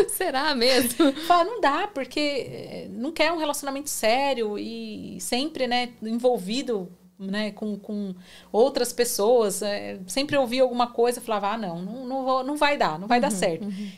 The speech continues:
Speaker 2: E aí um dia eu chamei ele. Aí ele tinha saído, né, com algumas outras pessoas e com outras mulheres, e aí eu descobri. E aí eu chamei ele, falei, olha,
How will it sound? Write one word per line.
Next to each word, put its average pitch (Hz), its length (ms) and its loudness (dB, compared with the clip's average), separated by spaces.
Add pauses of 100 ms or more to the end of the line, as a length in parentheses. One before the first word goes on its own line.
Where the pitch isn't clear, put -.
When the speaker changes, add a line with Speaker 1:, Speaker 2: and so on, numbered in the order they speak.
(100)
Speaker 2:
E 285 80 0
aí 339 140 2
um 339 100 -2
dia 262 200 -2
eu 302 40 -2
chamei 349 320 -2
ele. 349 220 -4 (840)
Aí 196 240 0
ele 240 160 -2
tinha 220 200 -2
saído, 226 560 0
né, 208 160 -2
com 190 400 -6
algumas 190 500 -4
outras 185 300 -6
pessoas 190 680 -2
e 185 520 -8
com 196 100 -2
outras 208 300 0
mulheres, 196 600 0
e 202 160 -6
aí 196 140 0
eu 226 80 0
descobri. 330 560 -2 (480)
E 220 80 -2
aí 214 100 4
eu 226 80 6
chamei 320 380 -2
ele, 233 100 -2
falei, 233 220 0
olha, 165 300 -2